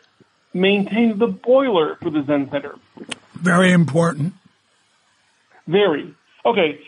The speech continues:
Speaker 1: and then separately, 'cause I didn't know her at the time, my wife Janet, living in Santa Cruz, uh, buying books for the Santa Cruz bookstore, the one that was pretty much done in by the earthquake,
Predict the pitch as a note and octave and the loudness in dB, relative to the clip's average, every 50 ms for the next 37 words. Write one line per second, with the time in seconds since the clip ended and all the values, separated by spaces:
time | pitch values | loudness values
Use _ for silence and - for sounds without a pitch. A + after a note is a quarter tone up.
0 | - - F3+ F3 E3+ E3+ E3+ - - E4 - - A#3+ A3+ F#3+ F#3+ F#3+ G3 G3+ G3 | -4 -2 0 0 0 -2 -2 -2 -2 -2 -2 -2 -4 -4 -2 -2 -2 -2 -4 -8
1 | - D3+ C3+ C#3 C#3 D3 G#3 G3+ G3+ F#3+ F#3 G3 A3+ C4 B3+ A3+ G#3 - - - | -12 -12 -10 -10 -8 -6 -6 -8 -8 -6 -4 0 0 2 2 0 -2 -4 -8 -8
2 | - D#3+ D3+ D3+ D3+ D#3 E3+ - - - D#3 D3 D3 D#3 D#3+ D#3 - _ - C4+ | -4 -4 -2 -2 -2 -4 -6 -10 -10 -6 -4 -2 -2 -2 -4 -6 -8 _ -4 -2
3 | B3+ C4 A#3+ G3+ F#3+ G3 G3 _ _ _ _ _ _ _ _ _ _ _ _ _ | 0 0 2 2 0 -2 -4 _ _ _ _ _ _ _ _ _ _ _ _ _
4 | _ _ _ _ _ _ - G3+ A#3 B3 A#3+ B3 A#3+ A#3+ A#3 A3+ A3+ - G3+ F#3 | _ _ _ _ _ _ -2 0 0 2 2 2 2 2 0 0 -2 -4 -4 -4
5 | D#3 D#3 - B3 B3+ B3+ B3 B3 - F#3+ F3 D#3+ D#3 D#3 F3 F3+ - - G3 _ | -4 -2 0 0 0 0 0 0 2 2 4 4 4 2 0 -2 -8 -20 -20 _
6 | _ _ _ _ _ _ _ _ _ _ _ _ - E3 D#3+ D#3+ D#3+ D#3+ D#3+ D#3+ | _ _ _ _ _ _ _ _ _ _ _ _ 0 2 2 2 4 2 2 0
7 | D#3+ D#3+ - - - _ _ _ _ _ A#3+ D#3 E3+ G3 A3+ A#3 A3+ G3+ F#3+ G3+ | 0 -4 -8 -16 -20 _ _ _ _ _ -4 -2 0 0 0 0 -2 -2 -2 -2
8 | A#3+ A#3 - - - F#3 D#3+ D3 D#3+ D#3+ - A#3 A3+ A3 G#3 - G3+ E3+ C#3+ D#3 | -2 -2 -4 -10 -8 -8 -8 -8 -8 -8 -6 -6 -6 -6 -6 -8 -8 -10 -8 -8
9 | F3+ C4+ - - - _ - D#3+ D3 C#3+ C#3+ D3 C#3+ D3 D#3 F3 F3+ F#3+ F#3+ E3+ | -8 -8 -10 -10 -12 _ -2 0 2 2 2 0 0 0 0 0 0 0 -2 -4
10 | E3 D3+ C#3 - _ _ _ _ _ _ _ _ _ _ _ _ _ _ _ _ | -4 -6 -8 -14 _ _ _ _ _ _ _ _ _ _ _ _ _ _ _ _
11 | _ _ _ - D4+ F#4 C4+ G3 C#3 C3+ C3+ F3 F#3+ F#3 G3 G#3 G#3+ G3+ F#3 D#3+ | _ _ _ 0 2 2 2 2 0 -2 0 2 2 2 2 0 -2 0 0 0
12 | D#3 C#3+ C#3 D3+ F#3 A3 G#3 - - E3 D3 C#3+ C#3+ | 0 0 0 0 0 0 -2 -4 -2 -2 -2 -2 -4